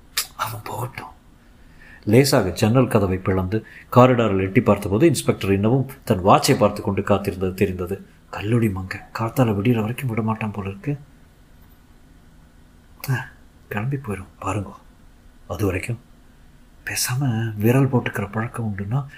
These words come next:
போட்டுண்டு உட்காருங்கோ" என்று சிரித்தான். "ரொம்ப சத்தாய்க்கிறம்மா நீ." "பின்ன என்னவா, லாரிக்காட்ட-, லாரிக்காரங்கிட்ட இருந்தும் இன்ஸ்பெக்டர் கிட்ட இருந்தும் என் கணவனை காப்பாத்தணும் முன்னாடியே தெரிஞ்சிருந்தா எங்க அப்பா இந்த கல்யாணத்துக்கு சம்மதிச்சிருக்கவே மாட்டாரு.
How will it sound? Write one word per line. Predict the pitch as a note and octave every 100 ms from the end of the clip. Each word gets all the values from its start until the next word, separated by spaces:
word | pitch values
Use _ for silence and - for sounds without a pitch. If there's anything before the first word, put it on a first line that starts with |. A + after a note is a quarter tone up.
| - - - - -
போட்டுண்டு | B2 C3 B2+ C3
உட்காருங்கோ" | - C3 B2+ G#2 - - - - - -
என்று | G#2 G2+
சிரித்தான். | - G2 G2 - - - - - - - -
"ரொம்ப | F2 F#2 F#2+ F2+ F#2 F#2+ -
சத்தாய்க்கிறம்மா | G2 F#2 G#2 G2+ G2 F#2+ G2
நீ." | F#2 F#2 G2 A2+ A2 - - - - - - - - - - - -
"பின்ன | B2+ C3+
என்னவா, | C3+ C#3 B2+ - - - - - -
லாரிக்காட்ட-, | A2 B2 - C3+ B2 A2+ A2+
லாரிக்காரங்கிட்ட | A2 G#2+ B2 B2 A#2 A2 G#2+
இருந்தும் | A2 A2 B2+ - - -
இன்ஸ்பெக்டர் | B2+ - B2+ -
கிட்ட | A2+ A2
இருந்தும் | A2 B2
என் | A#2 G#2+
கணவனை | G#2+ A#2 A#2
காப்பாத்தணும் | - A2 A2+ A2+ A#2 A2+
முன்னாடியே | A2+ B2+ B2+
தெரிஞ்சிருந்தா | B2 A2 A2 A2 C3 B2+ - - -
எங்க | A#2+
அப்பா | A2+ D3
இந்த | B2+
கல்யாணத்துக்கு | A#2 A2+ C#3 C#3 - -
சம்மதிச்சிருக்கவே | B2 D#3+ C#3 C#3+ C3+ C3
மாட்டாரு. | A2 G#2+ G2